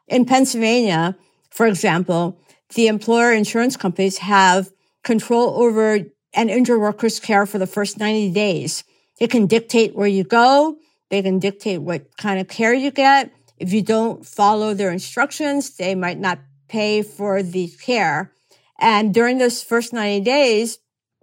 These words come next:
depending on the situation, they'll pay you temporarily.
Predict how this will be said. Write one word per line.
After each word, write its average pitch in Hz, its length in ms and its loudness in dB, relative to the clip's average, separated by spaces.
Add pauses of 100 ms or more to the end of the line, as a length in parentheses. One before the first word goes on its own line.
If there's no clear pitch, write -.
depending 320 420 2
on 320 80 0
the 269 80 2
situation, 240 840 -2 (200)
they'll 254 140 2
pay 262 320 0
you 277 160 0
temporarily. 202 1000 -2